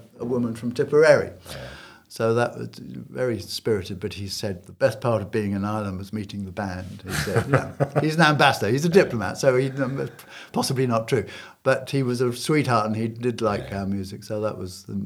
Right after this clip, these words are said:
Speaker 2: And
Speaker 1: the
Speaker 2: for you, it's relatively easy to, like, pick up salsa music, pick up country music, pick up, um,
Speaker 1: Salsa
Speaker 2: whatever.
Speaker 1: wasn't easy to pick up. Salsa was very very difficult. It's very complicated and,
Speaker 2: What makes
Speaker 1: um,
Speaker 2: it so difficult?
Speaker 1: What makes it,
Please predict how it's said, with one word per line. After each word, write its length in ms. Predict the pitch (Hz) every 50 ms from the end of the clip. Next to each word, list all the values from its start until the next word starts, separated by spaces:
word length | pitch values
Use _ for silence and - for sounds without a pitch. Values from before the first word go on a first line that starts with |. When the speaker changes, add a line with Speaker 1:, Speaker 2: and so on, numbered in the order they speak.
| 98 - - - - - _ _ _ _ _ _ _ _ _
Speaker 2:
And 100 | 95 92 101
Speaker 1:
the 40 |
Speaker 2:
for 100 | 113 107
you, 240 | 110 117 123 120 113
it's 180 | 104 87 - -
relatively 460 | 104 101 95 90 90 85 73 76 82
easy 300 | 82 82 73 67 71 69
to, 360 | - - 85 78 78 80 82 - - -
like, 380 | 95 85 82 85 - - - -
pick 180 | 107 92 -
up 120 | 101 87 -
salsa 380 | - 98 87 87 82 - 90
music, 460 | 85 85 80 78 73 78 76 76 76
pick 180 | - - - -
up 140 | 87 - -
country 340 | - 90 80 76 - 85 76
music, 380 | 78 78 73 - 80 73 -
pick 180 | - 85 80 -
up, 440 | 90 78 78 78 71 - - - -
um, 160 | 90 82 78
Speaker 1:
Salsa 280 | 78 160 - 175 180 190
Speaker 2:
whatever. 200 | 180 - 170 151
Speaker 1:
wasn't 320 | 151 147 143 - 135 127 127
easy 300 | 139 135 127 123 127 120
to 80 | 110 -
pick 220 | - 135 123 -
up. 220 | 110 104 98 - -
Salsa 280 | - 160 170 165 175
was 180 | 175 165 151 127
very 500 | 143 147 139 139 143 139 131 127 123 123 117 - - - _ _ _ 117 104 110
very 260 | - 139 131 139 131 117
difficult. 500 | 101 104 - - 85 - 87 82 - -
It's 160 | 98 92 -
very 380 | 107 117 127 127 127 127 127
complicated 920 | 123 123 - 123 113 - - 113 - - 120 117 110 113 - 113 107 101 - -
and, 640 | 110 107 107 107 107 107 110 107 107 110 107 101 107
Speaker 2:
What 200 | - 117 107 107
makes 200 | 107 104 107 110
Speaker 1:
um, 40 | -
Speaker 2:
it 40 | -
so 80 | -
difficult? 520 | 71 - 90 - - - - - - - - - - - - - - _ _ _ _ -
Speaker 1:
What 140 | 151 160
makes 180 | 170 170 165 -
it, 140 | 185 -